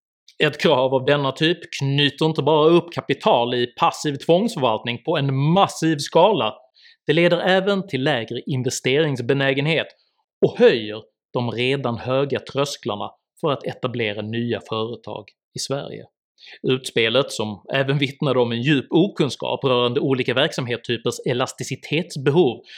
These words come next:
väckte ett ramaskri, och Bolund backade. Alla dessa ingrepp, angrepp och missgrepp vittnar om faran med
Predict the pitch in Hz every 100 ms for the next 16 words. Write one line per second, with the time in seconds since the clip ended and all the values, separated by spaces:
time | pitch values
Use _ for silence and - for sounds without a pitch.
0 | - _ - 131 - 117 - - - 123
1 | 110 107 120 127 113 - 123 117 - _
2 | _ _ _ _ - 208 165 160 135 98
3 | - - _ - - - - - _ _
4 | _ _ _ _ - 180 165 165 170 -
5 | 127 139 135 - 127 _ _ _ _ 135
6 | 127 135 131 123 - _ 127 117 120 131
7 | 156 - - 123 - _ 135 143 190 -
8 | - 175 175 - 139 117 - 131 147 127
9 | 110 110 113 123 117